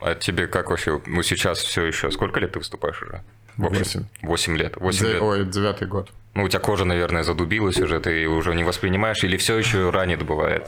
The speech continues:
Speaker 2: А, не, конечно, ранит. Но я говорю, что вот, э, вчера я подумал,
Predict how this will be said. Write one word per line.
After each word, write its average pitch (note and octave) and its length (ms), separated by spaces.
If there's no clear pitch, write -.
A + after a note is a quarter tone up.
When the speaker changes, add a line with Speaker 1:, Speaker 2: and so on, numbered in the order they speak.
Speaker 2:
А, A2 300
не, G#2+ 200
конечно, G#2+ 480
ранит. G2 400
Но F#2+ 100
я G2+ 240
говорю, G2 380
что - 220
вот, F#2 260
э, F#2 380
вчера G2 240
я F#2+ 60
подумал, F#2+ 540